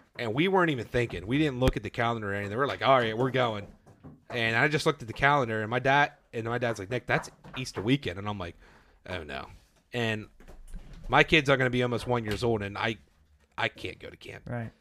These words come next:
Speaker 1: So we changed it to the twenty-third to the twenty-fifth. There's not gonna be anybody around. I know it.
Speaker 2: Dude, it's trout season. Like, obviously, it's already in.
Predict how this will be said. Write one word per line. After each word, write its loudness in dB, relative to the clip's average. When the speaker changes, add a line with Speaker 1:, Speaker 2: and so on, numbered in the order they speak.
Speaker 1:
So 2
we 2
changed 4
it -2
to 4
the -2
twenty-third 0
to -6
the -6
twenty-fifth. -6
There's -12
not 4
gonna 0
be -2
anybody 0
around. -12
I -6
know -8
it. -16
Speaker 2:
Dude, -8
it's -4
trout -2
season. -2
Like, 0
obviously, 0
it's -4
already 4
in. -4